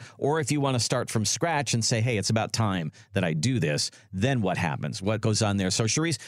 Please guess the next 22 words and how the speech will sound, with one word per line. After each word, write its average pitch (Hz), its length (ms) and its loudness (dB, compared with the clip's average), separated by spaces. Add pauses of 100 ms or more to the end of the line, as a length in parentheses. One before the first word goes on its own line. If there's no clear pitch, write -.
(140)
people 208 280 0
are 165 80 0
listening 170 360 0
to 147 120 2
us 131 140 0
all 160 220 0
the 147 80 0
time 147 300 0
going, 113 280 0 (220)
"What 87 180 0
am 101 100 0
I 113 100 0
missing?" - 360 -2 (200)
You 90 160 -2
know, 92 280 -2
I, 98 180 0
I 101 140 0
have 117 200 0
somebody 165 360 0
who's 175 140 2
helping 156 340 0
me, 113 160 0